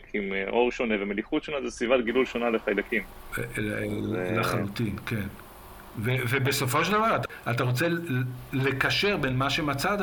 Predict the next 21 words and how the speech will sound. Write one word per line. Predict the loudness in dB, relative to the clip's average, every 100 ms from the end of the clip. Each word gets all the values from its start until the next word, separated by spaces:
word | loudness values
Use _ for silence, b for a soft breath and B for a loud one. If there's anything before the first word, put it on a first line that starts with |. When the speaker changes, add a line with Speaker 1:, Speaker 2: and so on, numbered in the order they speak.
| 2
Speaker 2:
ובין | 2 2 2
התנאים | 0 0 0 2 2 0
שבאמת | 0 0 -2 0 2 2 0 0
היו | 2 2
בעומק, | 2 2 0 0 -2 -4 -6 B B B B -6
אה, | -4 -2 0
שמצאת. | 0 2 2 2 0 -2 -4 -2
וזה | 0 2
לא | 2
רק | 2 0
אור, | 0 2 2 2 0
זה | -2 0 0
גם | 2 2
לחץ, | 4 2 2 0 0 -4 -6 B B B B 0
ואיזה | 2 2 2 2
מיקרואורגניזמים | 0 0 0 2 2 2 0 0 0 2
אחרים | 2 2 2 2
יש | 0 0
סביבך, | 0 0 0 0 0
זה | 2
גם | 2 2 2 2 0